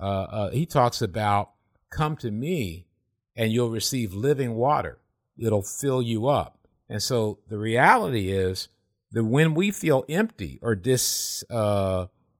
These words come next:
you know, disappointed, disillusioned, 'cause those, those events are gonna happen. What causes a bucket to leak is that the bucket was never filled up by God in the first place.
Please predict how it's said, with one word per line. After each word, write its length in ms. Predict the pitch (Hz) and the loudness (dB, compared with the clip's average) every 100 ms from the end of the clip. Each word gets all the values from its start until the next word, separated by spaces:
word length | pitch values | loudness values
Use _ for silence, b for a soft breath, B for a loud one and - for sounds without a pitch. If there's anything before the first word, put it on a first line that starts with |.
| - - | -20 -8
you 140 | 107 | -2
know, 320 | 104 87 82 - _ _ | 0 0 -4 -8 _ _
disappointed, 920 | 139 135 - - 170 170 156 151 143 120 _ _ _ - | 2 2 2 2 4 4 4 4 2 -2 _ _ _ -8
disillusioned, 1200 | 92 123 113 107 151 175 143 147 143 139 135 135 _ _ _ _ - | -2 0 2 4 4 4 0 0 2 2 0 -4 _ _ _ _ -2
'cause 200 | 139 - | 0 4
those, 280 | 185 - - - | 4 2 -4 2
those 220 | 143 147 | 4 6
events 340 | 131 139 170 | 4 4 4
are 60 | 156 | 2
gonna 220 | 127 117 | 2 2
happen. 360 | 117 131 - - _ _ _ _ _ _ _ _ _ - | 4 2 0 -10 _ _ _ _ _ _ _ _ _ -4
What 280 | 117 147 - | 4 4 2
causes 560 | - 160 190 175 160 | 4 6 6 6 2
a 80 | 120 | -2
bucket 440 | 98 139 147 139 117 | 0 2 2 -2 -4
to 80 | |
leak 420 | 107 117 190 160 - | -4 0 2 0 -2
is 180 | 117 104 | -4 -4
that 140 | 117 | -6
the 60 | 104 | -6
bucket 360 | 98 135 131 | 0 0 -2
was 160 | 110 104 | -4 0
never 300 | 113 117 104 | 0 0 0
filled 300 | - 110 104 | -2 -2 -2
up 120 | 101 | -2
by 140 | 101 | -2
God 260 | 98 101 95 | 0 2 0
in 80 | 87 | -2
the 60 | |
first 340 | 85 151 143 - | -2 0 0 -2
place. 440 | 80 - - - | -10 -12 -14 -16